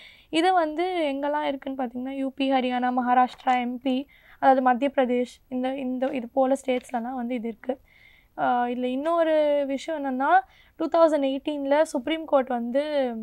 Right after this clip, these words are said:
அ, பியூனிட்டிவ் கைட்லைன்ஸ் வந்து அறிவிச்சாங்க. இந்த மாதிரி ஹானர் பேஸ்டு, அ, வயலன்ஸ், ஹானர் பேஸ்ட் கில்லிங்ஸ் நடந்துச்சுன்னா, அதுக்கான மெஷர்ஸ் எல்லாம் சொல்லியிருந்தாங்க. நீங்க Google பண்ணீங்கன்னா உங்களுக்கு கிடைச்சிரும். அந்த மெஷர்ஸ் எல்லாம் ஃபாலோ பண்ணணும்னு அவங்க சொல்லியிருந்தாங்க. Because ஹானர் கில்லிங்க்கு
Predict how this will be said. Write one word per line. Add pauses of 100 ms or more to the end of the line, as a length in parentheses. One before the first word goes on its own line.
(600)
அ,
பியூனிட்டிவ்
கைட்லைன்ஸ்
வந்து (560)
அறிவிச்சாங்க.
இந்த
மாதிரி
ஹானர்
பேஸ்டு, (460)
அ,
வயலன்ஸ்,
ஹானர்
பேஸ்ட்
கில்லிங்ஸ்
நடந்துச்சுன்னா,
அதுக்கான
மெஷர்ஸ்
எல்லாம்
சொல்லியிருந்தாங்க.
நீங்க
Google
பண்ணீங்கன்னா
உங்களுக்கு
கிடைச்சிரும். (420)
அந்த
மெஷர்ஸ்
எல்லாம்
ஃபாலோ
பண்ணணும்னு
அவங்க (100)
சொல்லியிருந்தாங்க. (520)
Because
ஹானர்
கில்லிங்க்கு